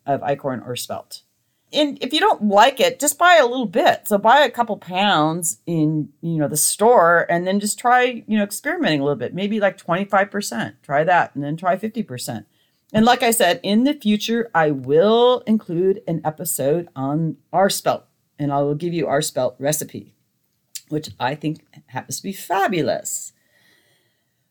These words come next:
So I hope you enjoyed this episode. I encourage you to check out the show notes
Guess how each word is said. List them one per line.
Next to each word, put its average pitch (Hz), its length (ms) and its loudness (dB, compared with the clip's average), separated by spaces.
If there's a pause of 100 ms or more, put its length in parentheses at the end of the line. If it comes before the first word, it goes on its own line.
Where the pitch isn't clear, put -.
(640)
So 233 160 2
I 233 40 6
hope 302 180 2
you 370 100 0
enjoyed 302 520 4
this - 360 -2 (140)
episode. 240 800 4 (1200)
I 156 240 2
encourage 175 760 0
you 226 320 0
to 151 1000 0
check - 260 -2
out 208 120 0
the 196 60 -2
show 208 220 0
notes - 520 0